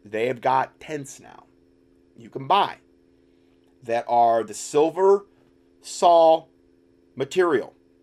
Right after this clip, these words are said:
And isn't it funny? So much of this always comes back to silver protecting us. The colloidal silver. The, you know, there's just so much about silver that has all of these positive benefits to it.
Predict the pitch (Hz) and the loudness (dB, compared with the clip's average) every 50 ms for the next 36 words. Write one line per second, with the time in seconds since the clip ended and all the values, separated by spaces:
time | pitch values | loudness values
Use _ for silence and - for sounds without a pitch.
0 | _ _ 110 131 139 143 147 151 147 208 185 - - - 160 147 160 170 - - | _ _ -6 -4 -2 -2 -2 -2 -4 -6 -8 -10 -6 -4 -2 -2 -2 -4 -6 -8
1 | - - - - - 147 170 190 190 - 165 151 127 120 113 127 147 - - 143 | -14 -18 -10 -6 -4 -4 -2 -4 -6 -8 -10 -12 -10 -6 -6 -6 -6 -6 -10 -14
2 | 123 117 123 127 117 - - - - - - 110 117 117 131 139 139 - 120 - | -12 -8 -6 -6 -6 -8 -12 -18 -14 -8 -6 -6 -6 -6 -6 -8 -10 -10 -14 -18
3 | 113 98 - _ 135 135 139 147 147 - - - - _ _ _ _ _ _ _ | -16 -18 -16 _ -14 -12 -12 -12 -14 -16 -20 -20 -20 _ _ _ _ _ _ _
4 | _ - - - 104 104 120 143 165 170 156 - - 196 185 180 170 135 107 82 | _ -20 -14 -6 -2 0 2 4 4 2 0 0 0 0 0 0 -2 -6 -8 -12
5 | 73 - _ _ _ _ _ _ _ _ _ - 120 117 117 110 - 139 135 123 | -16 -20 _ _ _ _ _ _ _ _ _ -4 -4 -2 -2 -4 -6 -8 -8 -8
6 | 123 123 120 - 151 139 - - - - 190 196 190 180 180 - - 170 143 143 | -6 -8 -8 -10 -12 -14 -14 -6 0 2 4 4 4 2 0 -2 -2 -2 -2 -2
7 | 135 - - - - 175 165 170 165 156 135 135 127 120 120 110 120 113 - _ | -2 -4 -8 -10 -6 -4 -2 -2 -2 -4 -4 -4 -4 -4 -6 -6 -8 -8 -10 _
8 | _ _ - - 151 143 135 131 - 131 135 147 170 170 156 156 131 - - - | _ _ -14 -6 -4 -4 -4 -2 0 0 2 2 2 0 -2 -8 -16 -16 -16 -12
9 | - 135 143 147 143 135 135 131 127 131 _ _ _ _ _ _ _ _ _ _ | -10 -10 -10 -10 -10 -10 -10 -10 -10 -10 _ _ _ _ _ _ _ _ _ _
10 | _ _ _ _ _ _ _ _ 131 147 165 143 - - - - _ - - - | _ _ _ _ _ _ _ _ -8 -6 -6 -6 -10 -12 -18 -20 _ -20 -20 -20
11 | _ _ - - - | _ _ -20 -20 -20